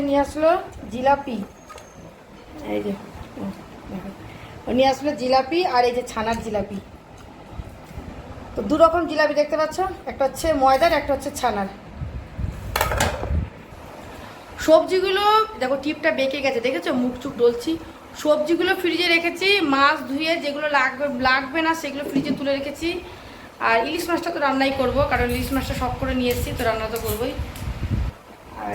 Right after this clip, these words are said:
এইদিকে হচ্ছে সকালের জলখাবার এখনও হয়নি, এই এখন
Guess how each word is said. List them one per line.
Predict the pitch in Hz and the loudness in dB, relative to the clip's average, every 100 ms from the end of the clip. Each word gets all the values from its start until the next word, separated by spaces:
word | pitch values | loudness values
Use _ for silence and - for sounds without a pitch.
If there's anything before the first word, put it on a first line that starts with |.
| 220 | -2
এইদিকে | 254 277 294 | -2 0 0
হচ্ছে | 294 - 320 320 320 - | 0 0 -2 -2 -4 -2
সকালের | 277 294 311 294 | 0 2 2 4
জলখাবার | 269 269 285 285 | 2 2 2 2
এখনও | 285 294 254 | 2 0 0
হয়নি, | 254 254 311 - - - - | 0 0 -4 -10 -16 -16 -6
এই | 254 233 | 0 0
এখন | 254 | 0